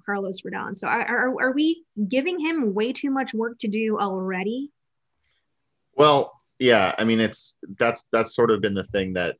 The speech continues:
Speaker 2: I feel like has been the, the, the, uh, the quick answer with, with pretty much half, seemingly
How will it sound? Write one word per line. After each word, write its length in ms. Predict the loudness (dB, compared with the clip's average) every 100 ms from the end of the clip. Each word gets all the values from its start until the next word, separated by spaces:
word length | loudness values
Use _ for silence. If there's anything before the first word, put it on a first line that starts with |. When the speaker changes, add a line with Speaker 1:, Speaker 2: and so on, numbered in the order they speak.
| _
Speaker 2:
I 120 | -8
feel 240 | -4 0 0
like 160 | 0
has 120 | -4
been 200 | -4 -2
the, 200 | -2 -4 -4
the, 400 | 0 2 2 -2 -6 _
the, 260 | -6 0 0
uh, 140 | 0 -4 _ _ _ _ _ _ _ _ _
the 140 | -4 -4
quick 320 | 2 2 4
answer 420 | 0 0 0 2
with, 200 | 2 -2 -4
with 180 | -4 -4 -6
pretty 140 | 2 4
much 240 | 4 -2 _ _ -2
half, 300 | 2 2 2 -8
seemingly 460 | -2 2 4 4